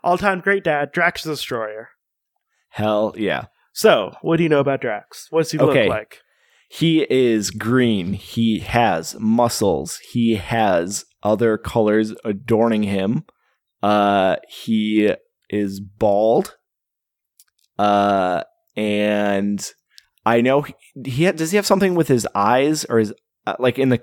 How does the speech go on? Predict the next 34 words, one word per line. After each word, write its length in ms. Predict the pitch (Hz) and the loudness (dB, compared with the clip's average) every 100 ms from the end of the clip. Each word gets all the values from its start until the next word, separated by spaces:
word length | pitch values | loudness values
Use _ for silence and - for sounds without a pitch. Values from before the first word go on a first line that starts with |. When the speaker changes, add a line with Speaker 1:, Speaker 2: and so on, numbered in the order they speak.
| - | -4
Speaker 2:
in 60 | 127 | -2
the 80 | 120 | -2
comics, 400 | 143 131 110 117 | 0 0 0 -2
I 20 | |
believe 300 | 104 131 151 | 0 2 2
he 80 | 151 | 0
maybe 320 | 120 123 135 | 0 0 0
just 180 | 139 - | -2 0
has 220 | 139 117 | 0 0
white 320 | 101 107 120 | 0 0 0
eyes, 320 | 120 120 143 | 0 2 0
or 80 | 98 | 0
maybe 300 | 101 101 104 | 0 2 2
that 260 | 98 101 87 | 2 0 0
is 300 | 110 101 95 | -4 -4 -4
just 440 | - 92 90 - - | -2 0 -2 -6 -8
how 200 | - 95 | -4 -2
comics 460 | - 92 90 - | -2 -6 -6 -4
are 240 | - 101 143 - _ _ | -4 -2 -2 -6 _ _
often. 460 | - 101 - 113 135 _ _ _ _ _ _ - | -4 -4 -4 -8 -8 _ _ _ _ _ _ -2
Um, 640 | 107 104 104 104 101 101 _ _ _ _ _ _ _ _ _ _ _ _ _ _ _ _ _ _ - _ _ _ - | 0 2 2 2 0 -4 _ _ _ _ _ _ _ _ _ _ _ _ _ _ _ _ _ _ -20 _ _ _ -6
he's 240 | 120 127 | -2 -2
got, 160 | 131 147 | 0 2
he's 120 | 156 | 2
got 140 | 165 170 | 0 0
a 60 | |
lot 160 | 175 175 | 2 0
of 80 | 170 | 0
muscles, 540 | 143 196 - - - - | -2 -2 -4 -10 -14 -14
though, 240 | - 135 _ _ _ _ - | -16 -16 _ _ _ _ -2
right? 260 | 135 233 - _ - | 0 0 -6 _ -2
Am 140 | 123 | 2
I 60 | 131 | 4
wrong? 400 | 117 131 160 | 4 4 2